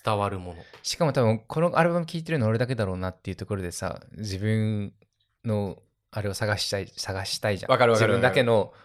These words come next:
Speaker 2: 守っておきたいとか、自分だけの曲みたいなさ。
Speaker 1: うん。
Speaker 2: そういう感じなのかな。
Speaker 1: 次です。
Speaker 2: はい。
Speaker 1: 愛と絆創膏っていう。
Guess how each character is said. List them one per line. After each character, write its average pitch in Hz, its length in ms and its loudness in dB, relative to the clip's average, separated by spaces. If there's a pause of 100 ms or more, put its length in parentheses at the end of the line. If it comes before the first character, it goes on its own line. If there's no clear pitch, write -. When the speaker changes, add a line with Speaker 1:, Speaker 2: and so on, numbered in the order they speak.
(480)
Speaker 2:
守 120 280 0
っ - 40 -20
て 107 80 -4
お 95 60 -2
き - 80 -14
た 104 80 -6
い 90 40 -6
と 95 60 -6
か、 95 60 -4
自 110 160 -4
分 135 160 0
だ 147 120 2
け 180 100 2
の 131 80 2
曲 - 240 -4
み 87 100 -6
た - 120 -10
い - 60 -12
な 95 200 -6
さ。 87 100 -10
Speaker 1:
う - 40 -14
ん。 - 20 -16 (1080)
Speaker 2:
そ - 180 -8
う 113 40 -2
い - 20 -4
う - 20 -20
感 104 180 -4
じ 104 60 -6
な 104 100 -4
の - 60 -8
か - 120 -20
な。 - 120 -20 (600)
Speaker 1:
次 151 180 6
で 113 100 10
す。 - 240 -8
Speaker 2:
は 110 120 2
い。 - 180 2 (400)
Speaker 1:
愛 190 220 8
と 139 160 4
絆 120 260 2
創 107 240 -4
膏 98 280 -6
っ - 140 -18
て - 100 -20
い - 40 -20
う。 - 60 -20